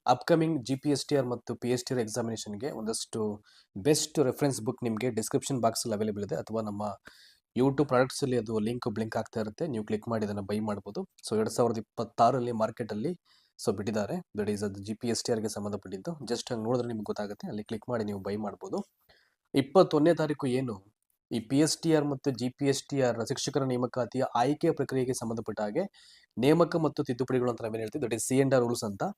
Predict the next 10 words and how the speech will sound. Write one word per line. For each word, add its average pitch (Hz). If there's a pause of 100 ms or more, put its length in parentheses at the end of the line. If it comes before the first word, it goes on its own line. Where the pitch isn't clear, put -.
(420)
ಅದನ್ನ 165
ಚೇಂಜ್ 135
ಮಾಡಿದ್ರು. 101 (340)
ಅಂದ್ರೆ 143 (180)
ಬ್ಯಾಕಪ್ 135
ಸ್ಕೋರ್ 156
ಅನ್ನ 143
almost 147
ರಿಮೂವ್ 139
ಮಾಡಿ 131